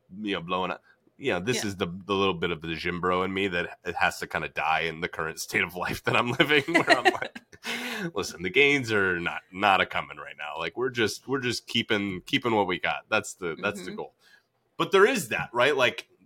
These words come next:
Speaker 1: there are days where I put on a shirt and I'm like, All right, at that. Like, I'm
Speaker 2: Mm-hmm.
Speaker 1: feeling pretty good here,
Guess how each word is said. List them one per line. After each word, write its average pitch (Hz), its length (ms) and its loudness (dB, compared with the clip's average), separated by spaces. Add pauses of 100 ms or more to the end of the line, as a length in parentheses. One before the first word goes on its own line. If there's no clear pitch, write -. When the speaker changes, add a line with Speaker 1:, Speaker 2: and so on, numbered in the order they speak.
Speaker 1:
there 127 180 4
are 135 40 4
days 151 340 6
where 117 120 2
I 110 80 4
put 135 180 0
on 127 120 2
a 110 60 -4
shirt 143 340 0
and 107 60 -8
I'm 104 120 -6
like, 95 280 -8
All 240 120 -14
right, 302 260 -8 (920)
at - 180 -12
that. 277 320 -4
Like, - 260 -6
I'm 185 100 -6
Speaker 2:
Mm-hmm. 180 160 -8
Speaker 1:
feeling 90 260 -2
pretty 151 280 -4
good 359 360 -2
here, - 340 -12